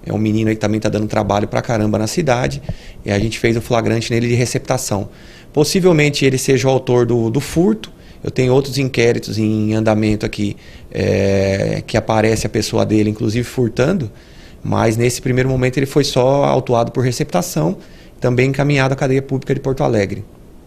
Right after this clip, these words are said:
O outro indivíduo foi preso por porte ilegal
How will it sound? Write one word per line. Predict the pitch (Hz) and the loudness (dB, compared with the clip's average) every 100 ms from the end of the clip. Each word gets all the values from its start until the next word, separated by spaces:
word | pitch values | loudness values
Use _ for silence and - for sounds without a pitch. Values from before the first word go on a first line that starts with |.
| - - - - | -20 -20 -10 -2
O | - 123 | 2 4
outro | 131 139 | 4 4
indivíduo | 135 127 104 120 156 117 - - - - - | 2 0 0 0 0 -2 -6 -8 -8 -10 -10
foi | - 107 | -2 0
preso | - 107 110 | 2 0 0
por | 120 | -2
porte | 110 110 117 - | -2 0 0 0
ilegal | 143 123 117 147 160 | 0 2 0 0 -4